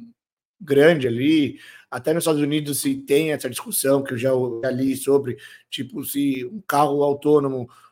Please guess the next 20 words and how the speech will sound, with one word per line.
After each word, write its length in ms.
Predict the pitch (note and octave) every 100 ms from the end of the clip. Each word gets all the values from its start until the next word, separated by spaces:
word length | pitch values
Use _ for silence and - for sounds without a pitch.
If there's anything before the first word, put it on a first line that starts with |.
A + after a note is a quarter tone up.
| _ _
se 100 | -
envolve 400 | C#3 B2+ D3 D3
num 100 | D3
acidente, 840 | C#3+ - B2+ D3+ D#3 - C3 B2+ B2
né, 260 | B2+ D3+ C#3
de 140 | -
quem 180 | - C#3
que 80 | C3
é 40 |
a 60 | A2
culpa, 640 | - D3 E3+ D3 A2 G#2 - - -
tem 140 | - C3
toda 160 | D3+
aquela 220 | D#3 D3+ D3+
questão 320 | D3 B2+ C#3+
que 80 | -
o 40 |
pessoal 280 | - C#3+ C#3
fala 320 | C#3+ C#3 C3+
de, 300 | B2 B2 A#2+